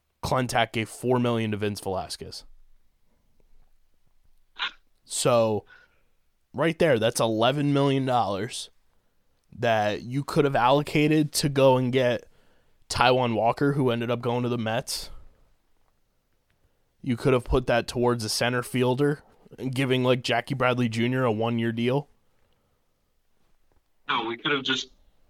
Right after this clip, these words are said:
Speaker 2: used it for, uh, future big projects, held on to it,
Speaker 1: It
Speaker 2: and then
Speaker 1: just
Speaker 2: called up a, uh, a young gun or some-, something like that.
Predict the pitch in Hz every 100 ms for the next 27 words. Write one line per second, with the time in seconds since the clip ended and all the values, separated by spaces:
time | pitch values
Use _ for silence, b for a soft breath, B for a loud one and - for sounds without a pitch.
0 | - - _ _ _ - 135 143 175 139
1 | 151 - - - 139 135 127 117 110 -
2 | - 151 151 131 101 123 123 - 107 135
3 | 120 95 92 - - _ _ - - -
4 | 131 139 123 131 160 143 101 87 - _
5 | _ - 160 147 - 147 139 - 127 131
6 | 127 127 120 113 107 104 104 107 110 110
7 | 127 147 139 - - 87 - 104 98 -
8 | - 95 90 90 - 73 -